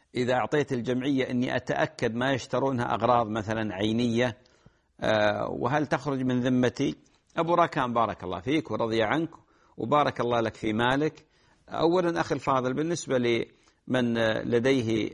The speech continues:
زكاة، الواجب عليه أن يباشر توزيع الزكاة على الفقراء والمساكين والغارمين والمستحقين للزكاة، آه، ممن ذكر الله عز وجل.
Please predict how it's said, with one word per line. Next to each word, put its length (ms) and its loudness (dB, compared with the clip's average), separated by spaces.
زكاة، 540 0
الواجب 460 2
عليه 580 0
أن 140 -2
يباشر 880 0
توزيع 480 0
الزكاة 440 0
على 440 0
الفقراء 920 0
والمساكين 800 -2
والغارمين 680 0
والمستحقين 680 2
للزكاة، 500 2
آه، 220 -4
ممن 380 2
ذكر 220 0
الله 220 2
عز 240 0
وجل. 380 0